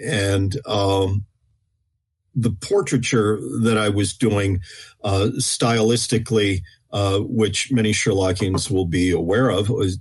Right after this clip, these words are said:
John Singer Sargent and Joaquin Saraiva and Anders Zorn. Um, there were many, many society painters, um, back in the day. I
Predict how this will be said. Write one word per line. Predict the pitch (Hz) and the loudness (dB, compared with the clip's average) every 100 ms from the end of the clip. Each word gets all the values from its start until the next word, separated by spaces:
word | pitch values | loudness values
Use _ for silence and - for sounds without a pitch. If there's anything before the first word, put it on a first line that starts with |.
| 107 | -4
John | 87 87 87 | -2 -2 0
Singer | 87 101 85 | -2 0 0
Sargent | 80 - 98 98 95 95 95 90 | -2 -2 0 0 0 0 0 -2
and | 80 | -2
Joaquin | 73 78 - 92 87 | -2 -2 -4 -2 0
Saraiva | - 78 85 104 104 101 101 98 92 - - - - - | 0 0 0 2 2 2 0 0 -4 -8 -20 -20 -16 -4
and | 90 87 90 87 | -2 0 -2 -2
Anders | 92 95 87 85 | -2 0 0 -2
Zorn. | - 92 95 98 98 101 92 - - _ - | -4 -2 2 2 2 0 -2 -6 -20 _ -6
Um, | 90 90 92 101 117 - | -2 0 0 -2 -6 -8
there | - 104 | -2 0
were | 101 98 113 - | 2 0 -2 -6
many, | 127 113 135 127 | -2 0 0 -2
many | 101 104 107 127 156 110 80 | 0 0 0 0 -2 -2 -2
society | - - - - 98 104 104 85 71 | -4 -4 -4 -4 -2 -2 0 0 -2
painters, | - 85 73 69 - - - - - _ _ | -2 -2 0 -2 -4 -8 -12 -20 -20 _ _
um, | 87 85 85 82 82 80 - - _ _ _ - - | -4 0 2 2 2 2 -2 -8 _ _ _ -18 -2
back | 107 92 90 90 - - _ | 0 2 0 0 -4 -10 _
in | 110 95 | 0 2
the | 90 | 2
day. | 95 87 87 - | 4 4 2 -2
I | 90 95 95 | -2 0 0